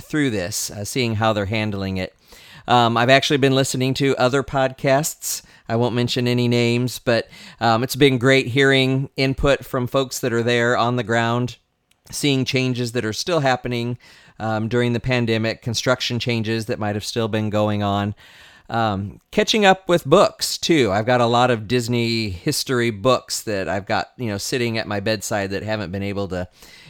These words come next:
get into yet. But, you know, reading some of them, um, has been great. A lot of YouTube ride videos and videos of fireworks and shows. The girls love doing that.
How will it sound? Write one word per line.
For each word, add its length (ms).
get 140
into 320
yet. 300
But, 220
you 100
know, 220
reading 340
some 220
of 80
them, 500
um, 240
has 180
been 220
great. 320
A 40
lot 140
of 80
YouTube 540
ride 320
videos 640
and 300
videos 440
of 80
fireworks 720
and 160
shows. 580
The 100
girls 360
love 320
doing 300
that. 340